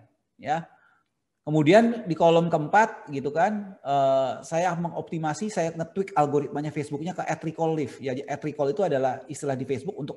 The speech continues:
orang tuh melihat kita iklannya lebih sering, gitu ya. Kemudian lowest cost adalah bid strateginya, jadi saya cari semurah-murahnya. Nah, kreatif idenya adalah announcement.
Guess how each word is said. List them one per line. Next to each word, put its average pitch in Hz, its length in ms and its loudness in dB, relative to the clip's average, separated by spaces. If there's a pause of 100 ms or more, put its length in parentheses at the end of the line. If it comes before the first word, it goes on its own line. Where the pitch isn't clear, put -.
orang 156 240 -4
tuh 190 80 -4
melihat 147 160 -2
kita 170 400 -4 (400)
iklannya 151 320 -2
lebih 127 160 -4
sering, 117 320 -8 (560)
gitu - 160 -16
ya. 107 240 -10 (480)
Kemudian 151 480 4
lowest 151 320 4
cost 226 480 2 (320)
adalah 139 480 2
bid 143 160 -2
strateginya, 147 560 0
jadi 151 160 0
saya 160 160 -4
cari 156 240 -2
semurah-murahnya. 147 1040 -2 (380)
Nah, 151 480 0
kreatif 196 320 2
idenya 175 400 4
adalah 175 160 0
announcement. 165 720 -2